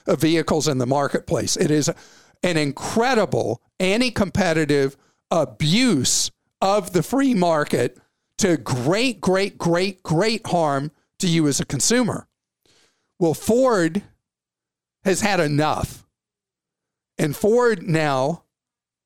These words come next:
has told their dealers that if they're still gonna be the ones selling vehicles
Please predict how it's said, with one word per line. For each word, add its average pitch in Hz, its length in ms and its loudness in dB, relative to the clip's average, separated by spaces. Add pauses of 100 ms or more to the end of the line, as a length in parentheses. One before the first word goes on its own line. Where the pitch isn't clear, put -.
(380)
has 151 280 0
told 202 280 2
their 180 140 2
dealers 160 720 0 (1000)
that 160 400 -2 (520)
if 139 180 0
they're 185 200 2
still 214 340 0
gonna 226 240 2
be 226 160 0
the 208 160 2
ones 196 320 0
selling 180 340 0
vehicles 151 720 -2